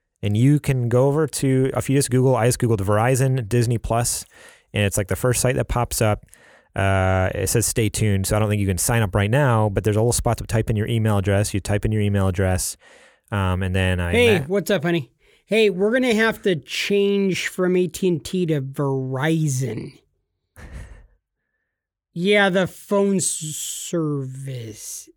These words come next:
Speaker 2: Yeah, no, I know. Yeah, no, no, it's not. No, it's Verizon. Uh, can you hear me now? You know, like, what?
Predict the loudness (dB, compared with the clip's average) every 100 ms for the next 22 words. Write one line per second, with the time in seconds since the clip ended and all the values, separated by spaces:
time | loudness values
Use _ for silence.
0 | _ _ _ -6 -2 0 0 0 0 0
1 | -2 -4 -12 _ _ _ _ _ _ _
2 | _ _ _ _ _ 0 2 2 2 2
3 | 0 -8 -12 -14 -16 -14 -2 0 0 2
4 | 2 4 2 2 2 0 -2 0 2 2
5 | 2 2 2 2 2 0 -2 -12 -20 -20
6 | _ _ -10 -6 -4 -6 -6 -2 -2 0
7 | -2 -2 -2 -4 -2 0 0 0 -2 -4
8 | -12